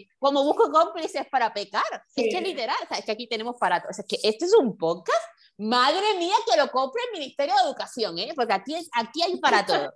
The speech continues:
Speaker 1: Entonces, siempre te preguntan a ti, "Oye, ¿cuál es tu fantasía?". Eh, ahí, alarma. Ahí, Carmen, lo primero que tienes que decir es, "Venga, libérate, cuéntame la tuya". ¿Ok? No respondas, que te la cuente, si, si lo que te, si lo que te quieres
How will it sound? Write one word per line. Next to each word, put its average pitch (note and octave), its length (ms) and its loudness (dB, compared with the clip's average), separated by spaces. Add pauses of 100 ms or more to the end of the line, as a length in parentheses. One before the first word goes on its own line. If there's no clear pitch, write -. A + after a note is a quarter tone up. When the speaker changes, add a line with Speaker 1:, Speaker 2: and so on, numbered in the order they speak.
(500)
Speaker 1:
Entonces, C#4 540 0
siempre G4 400 -2
te G#4+ 80 2
preguntan F4 420 0
a B3+ 120 -4
ti, - 200 -8
"Oye, F#4+ 240 2
¿cuál D#4+ 200 0
es G4+ 160 -4
tu A#4 60 4 (120)
fantasía?". F#3 800 0 (200)
Eh, G#3 400 2
ahí, G#3 280 2 (160)
alarma. D#3+ 640 0 (120)
Ahí, B3 360 -2
Carmen, E4 440 -6
lo B3+ 60 -6
primero B3 220 -4
que C4+ 80 -2
tienes C#4 200 -4
que B3+ 80 2
decir A3+ 260 -2
es, F3+ 140 -2
"Venga, F#3+ 360 0 (440)
libérate, F#3+ 500 2
cuéntame G3 320 0
la F3+ 140 2
tuya". C3 280 -8 (840)
¿Ok? F3+ 140 -4 (180)
No B3 100 0
respondas, G#4 460 2
que A#3 100 0
te A#3+ 80 2
la A3+ 120 2
cuente, A#4+ 260 -2
si, D#4+ 140 0
si C#4+ 60 2
lo B3 60 2
que B3+ 60 2
te, C4 140 -8
si - 160 0
lo D4+ 80 4
que D#4+ 100 -2
te E4 100 -8
quieres A#4+ 220 0